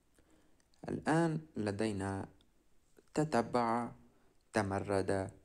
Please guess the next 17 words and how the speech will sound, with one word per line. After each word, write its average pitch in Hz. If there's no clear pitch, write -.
وتحسر، -
كلها 123
على 101
وزن 123
تفعل. -
طيب، 50
قلنا 92
إذا 98
كان 98
الفعل 95
على 90
وزن 87
تفعل 85
يكون 127
المصدر 110
على 104
وزن 127